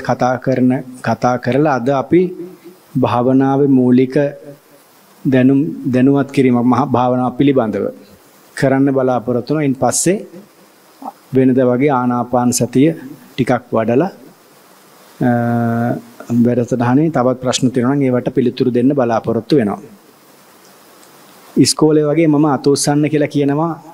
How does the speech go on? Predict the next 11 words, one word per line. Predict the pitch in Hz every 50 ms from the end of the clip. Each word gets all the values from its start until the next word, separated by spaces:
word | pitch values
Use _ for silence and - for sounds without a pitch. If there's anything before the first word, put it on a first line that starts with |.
| - _ _ - - _ - - - _ _ _ - - -
දැන් | 135 127 123 113 104 - - - - - - _ _ _ _ _ - - - - - - - - - - - - - - - - - -
ගිය | 135 139 151 147
සතියේ | - 160 156 156 165 170 170 160
ඉරිදායින් | 147 147 139 139 151 151 156 151 151
පස්සේ | - 139 127 - - - 117 110 120 143 147 - - - - _ _ _ _ _ _ _ - _ _ _
හුස්ම | - - 143 135 - - 156 156 147
දිහා | 151 147 151 156 156 151 143 127 - - - - - 143 135 127 - - - 131 123
බලපු | 120 123 131 147 151 - 160 156
අය | 151 151
අත | 147 139 135 -
උස්සන්න. | 147 147 143 - - 147 143 143